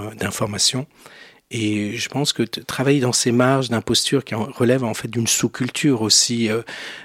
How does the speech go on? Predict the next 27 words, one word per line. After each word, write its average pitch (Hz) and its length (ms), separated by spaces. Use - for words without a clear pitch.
qui - 120
pourrait, 113 480
euh, 110 160
s'apparenter 113 540
à 110 80
des 107 80
cas - 160
psychiatriques. - 680
Pourtant, - 300
ça - 160
a 113 40
été, 113 600
la 131 120
psychiatrie - 500
a - 80
quand - 220
même 113 100
renouvelé 110 540
beaucoup, 117 500
euh, 120 260
la 113 120
scène - 260
théâtrale. 120 800
Et 110 460
je 107 120
pense - 280
que 110 420